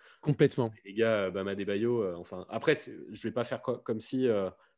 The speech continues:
Speaker 2: euh, je savais que ça allait se passer cette saison, hein. Franchement, euh.
Speaker 1: Ah non, non, non, il a complètement explosé. Mais il y
Speaker 2: Ouais.
Speaker 1: avait quand même. Mais je te dis, je me souviens parce que, euh,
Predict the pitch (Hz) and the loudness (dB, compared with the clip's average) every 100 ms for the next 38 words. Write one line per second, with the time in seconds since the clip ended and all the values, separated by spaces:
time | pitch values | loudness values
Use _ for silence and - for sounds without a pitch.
0 | - 90 95 104 - 110 123 - 104 98 | -10 -6 -4 -4 0 2 2 0 0 0
1 | - 101 117 104 - 117 101 90 - _ | -2 -4 -4 -4 -2 -2 -2 -4 -12 _
2 | _ - 98 117 120 104 196 262 277 277 | _ -12 -2 2 4 6 8 10 10 10
3 | 196 143 143 170 175 165 175 - 214 233 | 10 10 8 8 6 8 6 6 4 6
4 | 135 131 143 151 151 156 170 202 202 165 | 6 6 2 4 6 8 8 8 8 6
5 | - - - 139 196 208 185 165 - 196 | 2 -8 4 6 8 8 8 6 6 4
6 | 226 165 135 139 120 110 113 117 123 123 | 4 4 4 6 8 8 4 -2 -4 -4